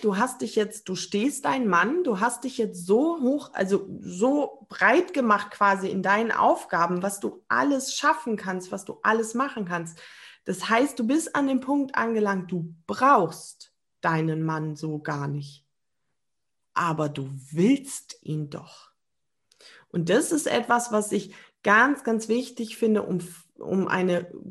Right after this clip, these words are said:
glückliche und erfüllte Beziehung zu haben, damit, wenn ich mich rausnehme aus diesem, ich brauche jemanden, dann bin ich gleichzeitig in einem, ich will aber jemanden.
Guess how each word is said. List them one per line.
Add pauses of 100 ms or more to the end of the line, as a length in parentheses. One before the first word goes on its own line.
(120)
glückliche
und
erfüllte
Beziehung
zu
haben,
damit,
wenn
ich
mich
rausnehme
aus
diesem,
ich
brauche
jemanden, (840)
dann
bin
ich
gleichzeitig
in
einem,
ich
will
aber
jemanden.